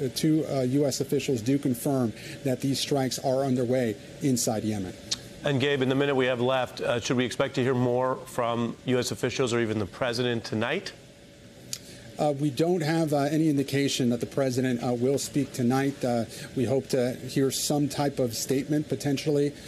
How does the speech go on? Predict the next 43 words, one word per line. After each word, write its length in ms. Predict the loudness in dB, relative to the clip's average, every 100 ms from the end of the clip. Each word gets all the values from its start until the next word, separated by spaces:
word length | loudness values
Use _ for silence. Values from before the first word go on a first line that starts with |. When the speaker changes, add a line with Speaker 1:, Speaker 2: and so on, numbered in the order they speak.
| -10
Speaker 1:
um, 580 | -2 0 2 4 4 2 -2
shortly. 520 | 0 2 2 2 2
We 160 | 0
do 220 | 0 0 0
not 160 | 0
know 160 | 0 0
exactly 460 | 0 -2 -2 -2
when. 340 | 0 2 0 -2 -6 -4
But 80 | 0
again, 240 | 2 2
at 100 | 0
this 160 | 0 -2
point, 360 | -2 0 0
the 80 | 0
National 300 | 0 0 -2
Security 420 | -2 -2 0 0 0
Council 340 | 0 -2 0
isn't 240 | 2 2
even 220 | 2 2 0
officially 480 | 0 -2 0 -2
confirming 640 | -2 -2 0 2 4 2 -2 -8 -8
that 160 | -4 -2
these 140 | 0
strikes 360 | 0 0 0 0
are 120 | 0
underway. 480 | 2 2 2 2 -2 -4 -10 -2
Uh, 160 | 0
but 140 | 0 2
we 140 | 2
have 100 | 4
no 300 | 4 4 2
indication 600 | 2 0 0 -2 -2 -4 -6 -8
that 140 | -6 -2
President 400 | 0 0 0 0
Biden, 380 | 0 0 -2 -4 -10 -12
um, 460 | -4 -4 -2 -4 -4
is 160 | -4 -2
expected 480 | -4 -2 -2 -2 -4
to 80 | -6
speak 320 | -4 -4 -2
later 220 | -4 -4
tonight, 340 | -6 -8 -8
Ari. 180 | -10 -12